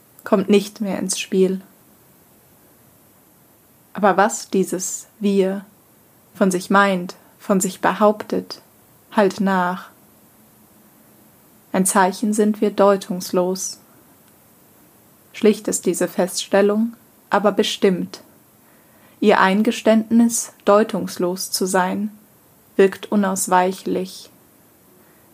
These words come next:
Es ist Voraussetzung dessen, was zur Sprache kommt. Schmerzlos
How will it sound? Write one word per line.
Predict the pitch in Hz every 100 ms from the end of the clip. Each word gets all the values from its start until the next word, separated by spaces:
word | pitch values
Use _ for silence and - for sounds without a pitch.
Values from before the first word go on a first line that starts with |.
| _ _ -
Es | 190
ist | - -
Voraussetzung | - 196 185 202 208 185 - 180
dessen, | 170 175 - 220 262
was | 226 208
zur | - 202
Sprache | - 208 202 202 170
kommt. | - 190 180 190 - _ _ _ _ _ _ _ _ _ _ _ _ _ _ _ _ _ _ _ -
Schmerzlos | - 202 208 208 - - 196 196 -